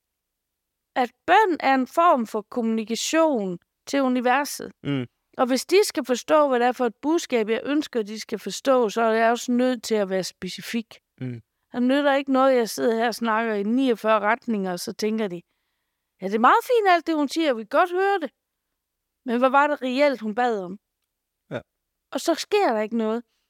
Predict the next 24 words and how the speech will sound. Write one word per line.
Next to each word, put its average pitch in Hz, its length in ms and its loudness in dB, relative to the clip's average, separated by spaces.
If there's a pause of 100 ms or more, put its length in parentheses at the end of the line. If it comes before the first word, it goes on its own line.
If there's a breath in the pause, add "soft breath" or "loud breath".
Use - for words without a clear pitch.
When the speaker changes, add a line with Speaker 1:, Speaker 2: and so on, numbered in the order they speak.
Speaker 1:
Og - 180 -8
derfor 330 320 2
er 285 160 6
der 330 120 0
nogen, 269 340 2
der 254 60 0
siger, 269 280 -2
"Men 254 160 -2
jeg 277 100 2
synes 285 340 -2
ikke, 269 220 -4
bøn 240 300 -2
virker." 220 380 -2 (920)
Nej, 240 300 2 (920)
og 240 180 0
der 285 80 4
er 262 160 6
det 254 100 0
måske, 240 340 -4
du 208 120 -8
skal 208 220 -6
være 196 140 0
mere 208 240 0
specifik. - 640 -10